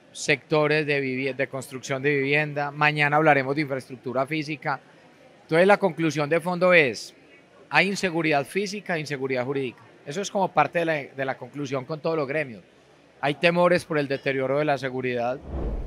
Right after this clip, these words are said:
Entonces la pregunta es, ¿dónde queda el tema de paz total? Aquí, en vez de haber paz total, ahí es una entrega total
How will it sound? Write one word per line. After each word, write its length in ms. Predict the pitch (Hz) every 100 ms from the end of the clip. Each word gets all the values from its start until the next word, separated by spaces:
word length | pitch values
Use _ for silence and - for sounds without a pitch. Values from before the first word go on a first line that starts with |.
| - - - - -
Entonces 220 | - 143
la 120 | 156 170
pregunta 260 | 147 127
es, 60 | 147
¿dónde 240 | 165 160
queda 140 | 165 151
el 80 |
tema 180 | 151 151
de 60 | 147
paz 200 | 131 127
total? 400 | 147 139 185 131
Aquí, 300 | 113 131 123
en 80 | 123
vez 120 | 147
de 120 | 160
haber 180 | 160 156
paz 180 | 160 -
total, 400 | 160 160 180 196
ahí 200 | 160 143
es 160 | 143
una 200 | 151 156
entrega 440 | 156 139 151 147 147
total 500 | 127 - 127 120